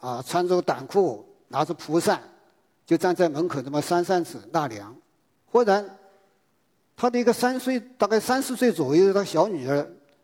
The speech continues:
跑上来，哎，拉着爸爸的裤子，喊：“爸爸抱，爸爸抱。”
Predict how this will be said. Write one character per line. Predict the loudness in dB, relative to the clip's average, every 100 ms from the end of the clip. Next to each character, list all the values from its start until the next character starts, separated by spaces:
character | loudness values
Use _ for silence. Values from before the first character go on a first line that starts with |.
| _ _
跑 | 0 2
上 | 4 4
来， | 4 2 -4 -20 _ _ _ _
哎， | -4 0
拉 | 2 2
着 | 2
爸 | 2
爸 | 2 2
的 | 0
裤 | -2 -8
子， | -8 -16 -18 _ _ _ _ _ _ _ _
喊 | -4 -2 -4 -10 _ _ _ _ _
：“爸 | -2
爸 | 0 0
抱， | 2 2 2 -6 -12 -4
爸 |
爸 | 0 0
抱。” | 2 0 0